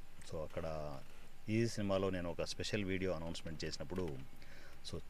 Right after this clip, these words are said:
చాలామంది షేర్ మార్కెట్ సంబంధించి, "సార్, మీరు ఇక్కడ,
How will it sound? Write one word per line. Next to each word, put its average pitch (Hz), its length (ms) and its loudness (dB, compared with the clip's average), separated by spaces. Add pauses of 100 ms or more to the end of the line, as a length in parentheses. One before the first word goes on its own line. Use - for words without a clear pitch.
చాలామంది 117 640 8
షేర్ 98 240 0
మార్కెట్ 92 340 0
సంబంధించి, 80 440 -2
"సార్, 92 260 2
మీరు 87 200 2
ఇక్కడ, 82 540 2